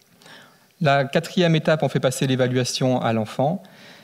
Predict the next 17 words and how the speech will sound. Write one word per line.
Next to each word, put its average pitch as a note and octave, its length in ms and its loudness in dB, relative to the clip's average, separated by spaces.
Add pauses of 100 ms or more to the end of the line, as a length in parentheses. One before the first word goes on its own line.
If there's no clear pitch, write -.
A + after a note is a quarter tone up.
(400)
On B2 320 2
collecte D3+ 340 0
des C3+ 120 0
informations C3+ 420 0
collatérales, C3 720 0
une D#3+ 140 4
séance D#3 320 2
d'intervention C#3 800 2
dont C3 240 0
je B2 140 -2
vous A2+ 380 -4
expliquerai B2 420 -8
le A#2 40 -8
principe B2 320 -8
tout - 180 -8
à A2 60 0
l'heure, D#3 300 -2